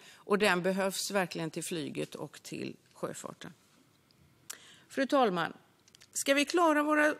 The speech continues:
klimatmål och effektivisera våra transporter så krävs forskning, innovation och teknikutveckling, inte minst inom vägtransporter.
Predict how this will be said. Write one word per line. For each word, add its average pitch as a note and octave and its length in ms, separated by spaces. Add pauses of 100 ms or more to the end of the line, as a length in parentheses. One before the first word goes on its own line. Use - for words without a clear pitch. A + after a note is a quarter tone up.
klimatmål B3 760
och A#3+ 180
effektivisera A#3+ 840
våra F#3 240
transporter G3 720
så G#3 180
krävs G3 400
forskning, B3+ 840 (200)
innovation G#3 840 (500)
och A3+ 140
teknikutveckling, F#3+ 1080
inte A#3+ 300
minst G#3 320
inom E3+ 240
vägtransporter. E3 880